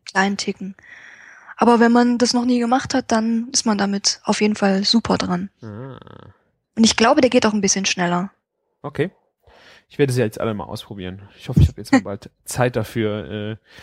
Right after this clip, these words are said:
Speaker 2: dann den richtigen Burger komplett zu machen.
Speaker 1: Mhm.
Speaker 2: Mhm. Cool. Burger zu Weihnachten ist auch eine geile Aktion gewesen.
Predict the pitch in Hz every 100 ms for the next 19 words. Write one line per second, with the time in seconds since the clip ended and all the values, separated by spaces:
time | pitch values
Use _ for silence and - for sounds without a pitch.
0 | - - _ _ - 107 104 107 107 -
1 | 107 104 104 95 104 113 110 - 98 85
2 | 92 - _ _ 285 262 240 262 - 107
3 | 104 107 113 110 98 95 101 _ _ -
4 | - 185 113 - _ - - - - -
5 | 139 165 143 139 139 101 107 - 117 101
6 | 98 101 98 - 110 110 107 107 104